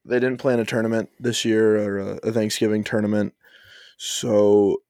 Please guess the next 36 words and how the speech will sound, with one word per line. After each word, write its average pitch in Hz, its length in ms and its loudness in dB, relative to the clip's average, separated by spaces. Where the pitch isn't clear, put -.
they, 196 500 0
they 117 140 2
played 139 340 8
Arizona 127 480 6
earlier 117 320 4
in 117 80 2
the 113 80 -2
year 113 120 0
on 113 60 2
a 113 60 0
neutral 113 300 0
site, 113 400 4
but 101 340 4
only 147 220 6
one 117 400 4
neutral 110 380 0
site 104 260 0
game 104 240 -6
for 104 180 -4
them 107 500 -6
in 110 200 -2
the 104 60 -4
non-conference. 123 1080 2
So - 160 -2
it'll 127 140 4
be, 131 400 2
you 110 160 -6
know, 101 260 0
just 117 180 -2
interesting 120 400 -6
to 113 60 -4
see 117 160 -2
how 113 100 0
they 110 140 0
play 110 560 2
in, 110 320 -6